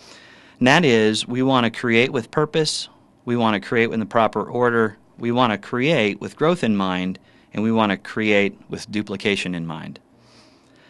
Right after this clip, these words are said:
Now, in order to create with purpose, I think it's important for us to realize that we need to develop a set of core values. We need to know what we stand for.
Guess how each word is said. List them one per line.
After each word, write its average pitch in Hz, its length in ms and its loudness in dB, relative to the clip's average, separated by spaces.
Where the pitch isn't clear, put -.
Now, 131 260 4
in 151 140 2
order 277 260 2
to 202 100 2
create 147 420 -2
with - 240 -8
purpose, 98 680 -4
I 147 100 -4
think 254 220 -2
it's - 160 -2
important 160 440 0
for 143 160 -2
us 123 180 2
to 120 100 -6
realize 107 800 0
that 120 160 -2
we 202 220 2
need 180 280 4
to 120 140 -2
develop 120 720 0
a 110 80 -8
set 135 340 0
of - 180 -12
core 131 580 0
values. 101 800 -2
We 190 100 6
need 247 180 6
to 185 60 2
know 135 340 4
what 139 160 0
we 110 80 -4
stand 98 520 -4
for. - 400 -12